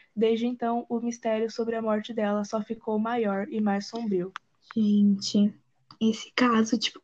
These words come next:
Speaker 2: <coughs> ai, minha voz. <laughs> É, esse caso todo é muito misterioso.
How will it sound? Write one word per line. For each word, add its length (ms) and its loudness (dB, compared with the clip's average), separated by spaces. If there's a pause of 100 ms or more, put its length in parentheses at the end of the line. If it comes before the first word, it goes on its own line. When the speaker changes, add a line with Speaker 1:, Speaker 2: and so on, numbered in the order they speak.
(140)
Speaker 2:
<coughs> 400 4
ai, 320 8 (120)
minha 160 2
voz. 360 2 (720)
<laughs> 680 10 (680)
É, 460 4
esse 180 0
caso 640 2 (160)
todo 440 6
é 60 2
muito 280 6
misterioso. 800 6